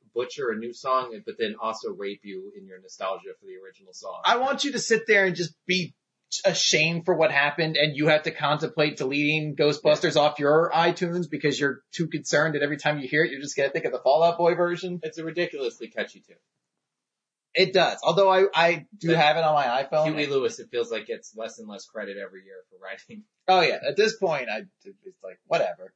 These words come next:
Speaker 2: You
Speaker 1: It's
Speaker 2: probably
Speaker 1: like,
Speaker 2: stole
Speaker 1: "Want
Speaker 2: it
Speaker 1: a
Speaker 2: from
Speaker 1: new
Speaker 2: him.
Speaker 1: drug? I don't even know what that is."
Speaker 2: <laughs> Yeah. On the list of Huey Lewis new songs, this is also one of the ones
Speaker 1: It's not
Speaker 2: I
Speaker 1: on my
Speaker 2: don't know.
Speaker 1: top ten,
Speaker 2: <laughs> It's one of the
Speaker 1: honestly.
Speaker 2: other ones I don't know.
Speaker 1: <laughs> I'm a big Huey Lewis fan, though, so
Speaker 2: Oh.
Speaker 1: I go pretty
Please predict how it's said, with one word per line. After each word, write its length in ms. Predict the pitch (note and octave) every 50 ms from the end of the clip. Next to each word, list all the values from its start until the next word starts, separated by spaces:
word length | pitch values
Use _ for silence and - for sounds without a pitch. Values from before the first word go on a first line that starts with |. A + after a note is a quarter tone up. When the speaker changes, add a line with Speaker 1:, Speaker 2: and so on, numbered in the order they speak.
| _ -
Speaker 2:
You 100 | F#3 G#3
Speaker 1:
It's 40 | B3+
Speaker 2:
probably 180 | C4 C4 C4+ C4
Speaker 1:
like, 60 | G#3
Speaker 2:
stole 120 | A3+ B3+ B3+
Speaker 1:
"Want 60 | -
Speaker 2:
it 40 | E3+
Speaker 1:
a 40 | -
Speaker 2:
from 100 | - A3+
Speaker 1:
new 60 | B3
Speaker 2:
him. 80 | B3+
Speaker 1:
drug? 260 | G#3+ D3 D#3+ F3 E3+ D3
I 80 | C#3
don't 160 | D3+ D#3+ D#3
even 180 | D#3 D#3 F3+ C3
know 120 | C3+ C3
what 160 | C3 B2+ - A#2
that 140 | G#2+ G#2 B2
is." 380 | D3 C3 - - - - - -
Speaker 2:
<laughs> 20 | -
Yeah. 100 | D3+ - - - _ _ _ _ -
On 120 | D#3+ E3+ F3
the 120 | E3+ F3
list 260 | G3 A#3 A#3 A#3 -
of 100 | G3 -
Huey 280 | - G#3+ A3 A3+ A#3 A3
Lewis 360 | G#3 G#3 G#3 G#3 G3 - -
new 320 | G3 G#3 G3+ G3+ G3+ G3
songs, 480 | F#3 - E3 C3+ B2+ B2 B2 A#2 - _ _ _ -
this 140 | E3+ D#3 -
is 160 | E3+ E3 - -
also 340 | D#3+ E3 D#3+ D3 - C#3+ B2
one 80 | A2+ G#2+
of 40 | G2+
the 60 | G#2 G2
ones 100 | A#2+ -
Speaker 1:
It's 40 | C3+
not 140 | C3+ B2+ B2
Speaker 2:
I 40 | A#2+
Speaker 1:
on 60 | A#2
my 120 | G#2+ - F3+ -
Speaker 2:
don't 160 | C#3 F3+ E3+
know. 40 | F3
Speaker 1:
top 100 | F3+ A#3 A3
ten, 80 | F#3+
Speaker 2:
<laughs> 40 | F3 F#3+
It's 80 | F#3 G#3
one 160 | A#3 A#3 A3 A3
of 60 | G#3+
the 80 | G3+ F#3
Speaker 1:
honestly. 120 | E3 D#3
Speaker 2:
other 80 | - B2
ones 180 | A#2+ F3+ E3+
I 120 | F#3 A3+ A#3
don't 220 | - G2 F#2+ -
know. 220 | - - - A2+ _
Speaker 1:
<laughs> 1120 | _ _ _ _ _ _ _ _ _ _ _ _ _ _ _ _ _ _ _ _ _ A#2
I'm 60 | G#2+
a 20 | G2+
big 140 | A2+ A2
Huey 240 | - - G2+ F#2+ F#2
Lewis 260 | F2+ F2 F2 E2+ -
fan, 100 | _ _
though, 280 | _ _ _ _ _ _
so 1000 | _ - F#2+ F2+ F2 _ _ _ _ _ _ _ _ _ _ _ _ - G#2+ G2
Speaker 2:
Oh. 140 | F2+ D#2 E2+
Speaker 1:
I 80 | F#2 F#2
go 120 | G#2 F#2+
pretty 180 | - G2 F#2+